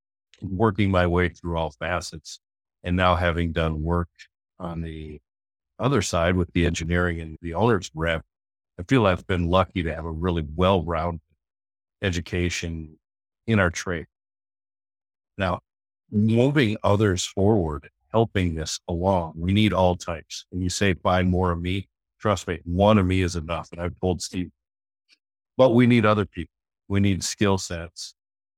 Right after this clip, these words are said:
And it's up to us to help develop our people and attract people. So we as the leaders need to show these paths forward. And what I like to do with my people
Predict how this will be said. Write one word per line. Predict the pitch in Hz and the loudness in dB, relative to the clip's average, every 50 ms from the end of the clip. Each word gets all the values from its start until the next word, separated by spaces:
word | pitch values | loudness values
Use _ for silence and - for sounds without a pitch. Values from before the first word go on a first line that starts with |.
| _ _ _ - | _ _ _ -4
And | 104 104 107 | 0 0 0
it's | 101 - - | 2 0 0
up | 120 92 - | -2 -2 -4
to | - 92 | -4 -2
us | 98 104 101 - | 0 0 0 -2
to | - 87 | -6 -10
help | - 92 95 92 87 - _ | -8 -6 -6 -6 -6 -6 _
develop | - 87 80 85 87 87 87 87 80 - _ _ _ _ _ _ _ _ _ _ - | -6 -4 -2 0 0 2 2 0 -2 -4 _ _ _ _ _ _ _ _ _ _ -4
our | 90 87 | -4 -4
people | - - - - 147 135 - - 71 - _ _ _ _ | -4 -4 -4 -4 -4 -4 -4 -6 -10 -10 _ _ _ _
and | 107 98 | -8 -6
attract | 92 87 - - 107 104 104 95 - | -6 -8 -6 -2 0 0 0 0 -4
people. | _ - 80 - - 87 | _ -16 -14 -12 -12 -10
So | - - 98 | -6 -2 0
we | 95 101 113 117 107 | 4 4 6 6 6
as | 92 87 | 4 2
the | - 98 85 | 0 -2 -2
leaders | 87 90 101 110 110 98 87 85 85 87 - - _ _ _ _ _ _ _ _ _ _ _ _ | 0 2 2 4 4 4 2 0 0 -4 -8 -12 _ _ _ _ _ _ _ _ _ _ _ _
need | - 98 95 92 92 90 - | -2 0 0 0 0 -2 -4
to | - - 101 92 90 87 87 87 98 - | -4 -2 0 2 2 2 0 -2 -4 -6
show | - - - - 110 107 110 | -6 -2 2 4 4 4 4
these | 98 95 82 - | 4 0 -2 -2
paths | - - - 98 92 87 85 82 - - - - | -6 -6 -4 -2 -2 -2 -2 -4 -6 -8 -6 -4
forward. | 101 95 95 92 82 76 76 - - _ _ _ _ _ _ _ _ _ | -2 0 0 0 0 -2 -6 -10 -14 _ _ _ _ _ _ _ _ _
And | - 90 90 90 | -10 -6 -4 -4
what | 92 92 95 101 - - | 0 0 2 0 0 -2
I | - 92 | -6 -6
like | 90 92 101 113 113 92 - | -2 2 2 2 2 0 -4
to | - 92 | -8 -8
do | 82 78 110 117 117 113 110 104 98 92 - _ _ _ _ _ _ _ _ _ - | -6 0 2 4 4 6 6 4 2 0 -2 _ _ _ _ _ _ _ _ _ -4
with | 98 87 - | -4 -2 -2
my | 101 90 85 | -2 -2 -2
people | - - 135 139 135 - 104 95 90 90 | -2 -2 -2 -2 0 2 2 2 2 0